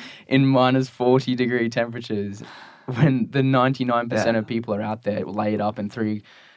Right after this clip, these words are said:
Speaker 1: clothes, like, "Oh, it's so cold," and you're out there in nothing,
Speaker 2: <laughs>
Speaker 1: breathing and in peace,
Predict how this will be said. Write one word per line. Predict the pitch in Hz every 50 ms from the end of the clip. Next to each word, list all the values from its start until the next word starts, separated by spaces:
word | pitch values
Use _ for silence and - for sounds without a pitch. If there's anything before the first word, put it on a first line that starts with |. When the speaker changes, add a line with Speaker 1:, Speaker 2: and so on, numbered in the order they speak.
| _ _ _ -
Speaker 1:
clothes, | - 104 104 117 113 95 110
like, | 98 90 -
"Oh, | - 127
it's | 127 120 -
so | - 143 135 123
cold," | 120 139 127 127 120 - -
and | 110 110 113
you're | 127 120 120 117
out | 117 123 120 120
there | 113 110 95 92 -
in | - - 101 101 107 120
nothing, | 143 165 170 165 - - 101 - - 147 165 - - - - - - - -
Speaker 2:
<laughs> | - - _ _ _ _ _ _ _ -
Speaker 1:
breathing | - 135 165 208 233 226 196 139 139 135 117 113 113 113 113 - - _ _ _ _ _ _ _ _ -
and | 120 117 120 117
in | 131 135 123 117 110
peace, | 120 - - 156 135 104 92 - - - -